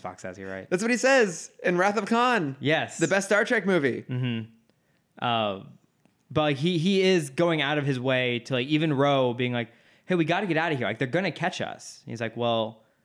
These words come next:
Speaker 1: if I leave, he's gonna die, and I'm
Speaker 2: Yeah.
Speaker 1: not gonna kinda have that on my, my robotic hands."
Speaker 2: Also, if he dies, we're in the same place we've always been.
Speaker 1: Right, exactly.
Speaker 2: Yeah.
Speaker 1: This is the, this is the only chance we have of ever clearing ourselves.
Speaker 2: I,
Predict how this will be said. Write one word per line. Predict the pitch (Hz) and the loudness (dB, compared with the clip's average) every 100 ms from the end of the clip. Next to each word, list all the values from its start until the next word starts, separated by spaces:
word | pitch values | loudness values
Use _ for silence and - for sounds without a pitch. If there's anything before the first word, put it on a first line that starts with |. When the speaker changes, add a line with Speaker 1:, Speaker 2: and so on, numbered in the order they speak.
| _ _ _ _ _ _ | _ _ _ _ _ _
Speaker 1:
if | 135 160 | -4 0
I | 127 | 0
leave, | 120 208 160 | 0 0 0
he's | 127 113 | -4 -2
gonna | 170 135 | -2 -2
die, | 117 135 92 82 50 - | -2 -4 -4 -8 -14 -8
and | 127 | -2
I'm | 127 | 2
Speaker 2:
Yeah. | 123 | 2
Speaker 1:
not | 127 | 0
gonna | 123 113 | -4 -6
kinda | 120 107 | -6 -4
have | 113 107 | -6 -4
that | 107 | -4
on | 101 104 | -4 -6
my, | 101 98 98 101 _ - | -6 -6 -6 -10 _ -14
my | 107 | -10
robotic | 104 107 107 98 95 _ - | -8 -6 -4 -6 -8 _ -14
hands." | 117 101 92 95 - _ | -10 -8 -10 -16 -20 _
Speaker 2:
Also, | 160 160 156 131 117 - _ _ _ | 0 2 2 2 0 -6 _ _ _
if | 131 | 0
he | 131 | 2
dies, | 131 127 120 113 101 _ _ | 2 2 0 -2 -8 _ _
we're | 120 117 107 | -2 0 0
in | 104 104 - - | -2 -8 -12 -14
the | |
same | 117 110 | -6 -4
place | 104 101 | -4 -6
we've | 104 | -4
always | 98 95 | -4 -4
been. | 76 80 110 - | -8 -12 -12 -4
Speaker 1:
Right, | 139 107 | -2 -2
exactly. | 107 120 90 - - | -4 -4 -4 -8 -10
Speaker 2:
Yeah. | 127 123 | -8 0
Speaker 1:
This | 139 | 0
is | 135 | 0
the, | 147 | -4
this | 143 151 | -2 -2
is | 151 | -2
the | 147 156 | -2 0
only | 143 139 | 0 0
chance | 135 131 120 | 0 -4 -2
we | |
have | 117 113 110 | -4 -4 -6
of | 110 | -8
ever | 113 113 | -6 -6
clearing | 110 - 113 107 | -6 -4 -2 -2
ourselves. | 95 92 90 90 98 | -6 -8 -10 -8 -8
Speaker 2:
I, | 113 | -8